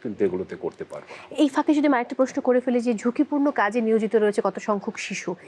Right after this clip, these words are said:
Speaker 1: এটি,
Speaker 2: এটার কোনো নির্দিষ্ট
Speaker 1: এই,
Speaker 2: সংখ্যা
Speaker 1: এই
Speaker 2: আছে
Speaker 1: একটা
Speaker 2: কিনা?
Speaker 1: সংখ্যা আছে আমার কাছে। আমরা দুই হাজার বাইশ সালের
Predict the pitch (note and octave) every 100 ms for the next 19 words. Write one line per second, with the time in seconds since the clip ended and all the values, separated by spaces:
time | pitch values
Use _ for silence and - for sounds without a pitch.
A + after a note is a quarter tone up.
0 | - C#3 - D4 D4 D4+ C#4+ A#3 G3 C3+
1 | D4 D4+ F3 D3+ C#3 C3+ A#2+ C3 A#2 B2
2 | B2+ B2 G2 - - F2 F#2+ G#2 F#2+ -
3 | - _ _ _ - D3+ C#3 B2 B2 B2+
4 | B2+ A2+ G2 G#2 B2 - D#3 D3